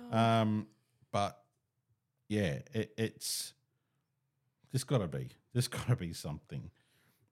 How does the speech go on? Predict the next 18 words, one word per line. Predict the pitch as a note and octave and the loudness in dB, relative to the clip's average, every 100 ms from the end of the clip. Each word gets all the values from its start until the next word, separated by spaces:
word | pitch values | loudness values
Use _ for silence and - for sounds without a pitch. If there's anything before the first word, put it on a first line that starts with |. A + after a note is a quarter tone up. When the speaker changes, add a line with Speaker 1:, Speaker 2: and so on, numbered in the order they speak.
| _ _ | _ _
Speaker 2:
'Cause | C3 A2 | 4 6
there's | B2 G#2+ | 4 4
a | A#2+ | 4
lot | A#2+ A#2+ A#2 | 6 6 6
of | A#2 - | 6 4
people | G2 F#2+ F#2+ F2 A2 - | 0 0 0 -2 -4 -6
that | F2+ - A2 | -2 0 0
have | F2+ F2 - | 0 -4 -6
been | F#2+ F#2 F2+ F2+ - - _ _ _ | -2 0 2 0 -2 -20 _ _ _
treated | - - G2 F2+ E2 | -6 2 2 2 -2
so | - - G2 F2+ | -2 0 0 0
badly | F#2+ F2+ F2+ F#2 F2+ | 0 -2 -2 -2 -2
in | E2+ E2+ | -2 -2
life | E2 D#2 E2+ - - | -4 -4 -6 -10 -8
or | F#2+ F2+ F2 | -2 -2 -2
have | F2+ | -4
been | E2 E2+ E2+ | -4 -4 -4
thrown | - - G2 F#2+ F2+ E2+ | -6 -4 0 0 0 -2